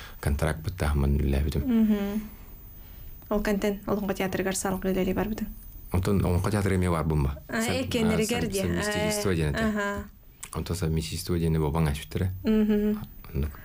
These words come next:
Speaker 1: алғы
Speaker 2: Анан
Speaker 1: арамат еп тірі.
Speaker 2: Эбетер саха театры, эбетер ол онқа ден болды
Speaker 1: Аха,
Speaker 2: чын.
Speaker 1: тал
Speaker 2: Аха.
Speaker 1: дейіп тақтыр еді.
Speaker 2: Мгм.
Speaker 1: Мен оттон
Speaker 2: Бягар сүрөк карчык
Speaker 1: Бэбир,
Speaker 2: окуя.
Speaker 1: аа,
Speaker 2: Мгм.
Speaker 1: олонко,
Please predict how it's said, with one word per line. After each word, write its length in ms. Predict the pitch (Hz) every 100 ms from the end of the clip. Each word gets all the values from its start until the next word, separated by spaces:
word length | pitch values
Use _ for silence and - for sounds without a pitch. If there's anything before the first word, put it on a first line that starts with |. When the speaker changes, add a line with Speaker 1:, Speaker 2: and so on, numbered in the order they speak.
| - - -
Speaker 1:
алғы 240 | 78 82
Speaker 2:
Анан 120 | 76
Speaker 1:
арамат 300 | 71 - 73
еп 120 | - -
тірі. 200 | 82 95 - - - - - -
Speaker 2:
Эбетер 460 | 226 240 294 294
саха 220 | 294 277 269
театры, 360 | 262 247 254
эбетер 280 | 208 208 190
ол 180 | 180 170
онқа 140 | 175
ден 200 | 170 165
болды 180 | 165 165
Speaker 1:
Аха, 120 | 87
Speaker 2:
чын. 180 | 85 80
Speaker 1:
тал 140 | 107
Speaker 2:
Аха. 100 | -
Speaker 1:
дейіп 160 | 101 101
тақтыр 260 | - - -
еді. 80 | 220
Speaker 2:
Мгм. 560 | 208 202 104 - 90 82
Speaker 1:
Мен 120 | 80
оттон 340 | 160 - 78 - - - - - - - - - - - - - - - - - - -
Speaker 2:
Бягар 280 | 170 180
сүрөк 260 | - 180 165
карчык 260 | 202 - -
Speaker 1:
Бэбир, 260 | 90 92
Speaker 2:
окуя. 80 | 85
Speaker 1:
аа, 300 | 143 73 71
Speaker 2:
Мгм. 340 | 71 69 214 - - -
Speaker 1:
олонко, 320 | 82 71 -